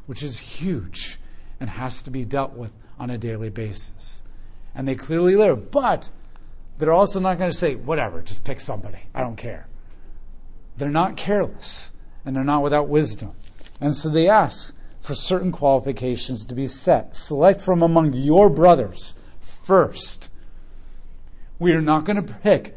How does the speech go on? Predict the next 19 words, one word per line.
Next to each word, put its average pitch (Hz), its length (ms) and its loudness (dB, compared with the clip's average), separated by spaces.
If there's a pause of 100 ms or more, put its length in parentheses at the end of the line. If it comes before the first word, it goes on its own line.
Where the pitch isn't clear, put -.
Hebraic 151 680 2
native 151 380 2
Jews 101 640 -2 (720)
to - 120 -4
rule 156 480 2
over 151 320 2
and 143 140 -2
determine 139 800 -2
how 135 180 -2
your 131 640 4
non-Hebraic 135 1300 0
Jews 120 260 -2
are 117 60 -4
gonna 117 180 -2
handle 107 320 -4
things. - 540 -12 (720)
You 175 500 2
need 160 500 0
representation. 135 920 0